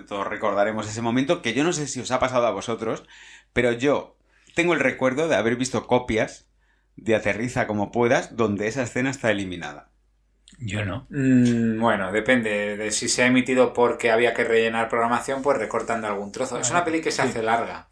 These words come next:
Speaker 3: Pero
Speaker 1: Sí.
Speaker 2: A lo, a lo mejor era, eh, no, no,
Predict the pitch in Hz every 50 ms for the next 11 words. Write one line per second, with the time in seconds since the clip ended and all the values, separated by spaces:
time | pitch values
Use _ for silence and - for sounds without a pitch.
0 | _ - - 113 147 143 139 143 156 - 139 135 131 135 131 135 131 - 165 180
1 | 190 185 185 175 165 160 151 147 147 143 139 135 135 127 123 - - _ _ _
2 | _ _ _ _ _ - - 165 165 151 156 170 170 165 180 196 202 196 196 196
3 | 190 190 190